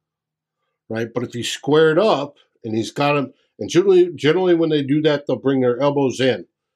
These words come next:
and they'll lock him in. Um, that's not holding. The beef I have with the N F L is on how Green Bay plays it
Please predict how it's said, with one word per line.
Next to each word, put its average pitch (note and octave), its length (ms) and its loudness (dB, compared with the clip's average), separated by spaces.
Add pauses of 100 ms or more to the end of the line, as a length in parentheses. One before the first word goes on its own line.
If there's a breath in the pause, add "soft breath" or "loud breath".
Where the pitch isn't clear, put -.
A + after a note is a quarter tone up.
(200)
and A#2 120 -2
they'll A2+ 180 0
lock C3 260 0
him B2 140 0
in. G#2 240 -2 (680)
Um, B2 380 -4 (760)
that's C3 260 0
not C#3 220 -2
holding. B2+ 300 -6 (920)
The A#2 100 -2
beef F3+ 320 -2
I E3+ 180 2
have D3 260 0
with D3 160 0
the C3+ 140 0
N C3 100 2
F B2+ 140 -2
L C3 340 0
is A2+ 160 -4
on B2 180 -2
how A2+ 340 -14
Green G3 380 0
Bay A#2 200 0
plays G#2+ 440 -12
it A2+ 140 -14